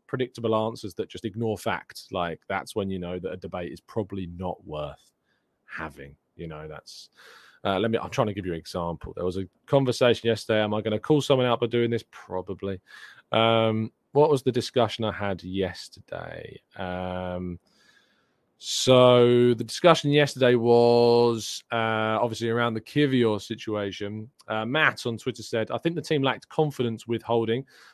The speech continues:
Those mistakes maybe don't happen if we bounce back better in those games without him there."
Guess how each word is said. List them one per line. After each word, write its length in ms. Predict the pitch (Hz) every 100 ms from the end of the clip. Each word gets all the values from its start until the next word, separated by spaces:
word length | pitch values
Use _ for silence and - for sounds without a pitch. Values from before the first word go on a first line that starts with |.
| _
Those 260 | 127 139 127
mistakes 420 | 131 131 123 110
maybe 360 | 123 131 123 117
don't 340 | 127 123 120
happen 600 | 87 127 123 117 98 95 _ _ _ -
if 180 | 113 -
we 100 | 110
bounce 360 | 113 110 104
back 300 | - 110 -
better 300 | 117 110 113
in 80 | 107
those 240 | 104 101
games 420 | - 117 107 101 95
without 420 | 104 104 104 90
him 200 | 104 107
there." 400 | 117 107 98